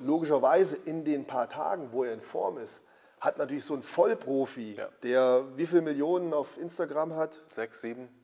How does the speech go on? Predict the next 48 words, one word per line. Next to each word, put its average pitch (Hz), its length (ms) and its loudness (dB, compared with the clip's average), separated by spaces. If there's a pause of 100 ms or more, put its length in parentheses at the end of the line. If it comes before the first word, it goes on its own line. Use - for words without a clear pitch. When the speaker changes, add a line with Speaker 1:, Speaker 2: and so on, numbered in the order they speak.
(280)
Speaker 2:
oder, 113 200 -4
oder 123 160 4
zehn, 147 280 2 (120)
mittlerweile 131 440 4
zehn? 147 280 -4 (960)
Speaker 1:
Was? - 300 10
Speaker 2:
Eine 156 100 12
Menge. 120 140 8 (140)
Speaker 1:
Vierzehn 208 420 -2
Millionen? 196 440 6
Speaker 2:
Ja. - 80 -4 (400)
Speaker 1:
Ja, 135 160 2 (400)
Speaker 2:
Ich 139 120 0
glaub, 170 180 10
Speaker 1:
Leute. 156 120 10
Speaker 2:
erfolgreichster 160 480 8
Bodybuilder 120 880 4
in, 110 80 -8
in 98 60 -14
Social 107 280 -4
Speaker 1:
Also 135 120 2
Speaker 2:
Media. 92 140 -6 (320)
Speaker 1:
Wahnsinn, 143 500 0
was 139 140 0
Speaker 2:
Ja. 139 60 4
Speaker 1:
der 143 220 6
für 143 140 -8
einen 139 60 -8
Einfluss 147 360 -4
hat 139 240 0
auf 135 80 -4
den 139 160 -10
sozialen 120 460 -6
Medien. 127 440 -8 (140)
Speaker 2:
Ja. 110 120 -8 (120)
Speaker 1:
Der 127 140 0
macht 151 320 0
natürlich 156 500 -2
auch 143 140 2
in 139 100 -10
der 139 160 0
Zeit, 165 380 -4
wo 139 60 0
er 127 100 0
gut 139 160 -8
aussieht, 156 520 -4 (200)
ein 147 240 -6
professionelles 147 800 -8